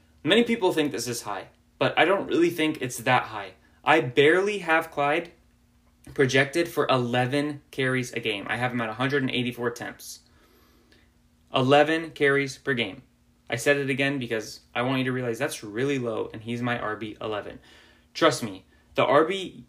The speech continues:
usage in the passing game will also be more this year. Way more than in years past. The Chiefs are not gonna spend a first-round pick on a running back,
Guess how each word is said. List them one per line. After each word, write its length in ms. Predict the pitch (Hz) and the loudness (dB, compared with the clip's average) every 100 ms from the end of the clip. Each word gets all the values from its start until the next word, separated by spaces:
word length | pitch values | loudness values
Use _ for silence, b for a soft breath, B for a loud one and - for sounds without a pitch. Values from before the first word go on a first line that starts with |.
| _ | _
usage 640 | 123 127 156 - 175 - | -4 -2 0 0 0 -2
in 140 | - 131 | -2 -2
the 80 | |
passing 440 | 120 131 139 139 180 | 0 0 0 -2 -2
game 320 | 185 196 196 - | -2 -4 -8 -4
will 220 | 131 - | -4 2
also 240 | 147 - 156 | 2 2 -2
be 140 | 139 | 0
more 200 | 135 127 | 0 0
this 240 | 117 - | -2 -6
year. 240 | 104 101 98 b b b b b _ - | -8 -10 -12 b b b b b _ -10
Way 320 | 117 139 165 | 0 4 4
more 240 | 170 156 | 2 2
than 180 | 147 147 | 2 0
in 100 | 139 | 0
years 200 | 131 123 | -2 -2
past. 460 | - 117 98 - 123 | -6 -6 -6 -10 -8
The 80 | 135 | -4
Chiefs 320 | - 196 202 | -2 -2 -2
are 60 | |
not 160 | 185 170 | 0 0
gonna 180 | 175 175 | -2 -6
spend 420 | - - 143 139 | -4 0 0 0
a 100 | 127 | -4
first-round 1080 | 120 - 156 170 170 - - 143 143 143 139 | -6 -2 2 4 2 -10 -2 4 4 4 -2
pick 340 | - 143 - - | -2 -2 -2 -2
on 100 | 131 | 0
a 120 | 123 | 0
running 400 | 117 113 151 143 | 0 2 2 2
back, 320 | 107 90 - | 0 -4 -10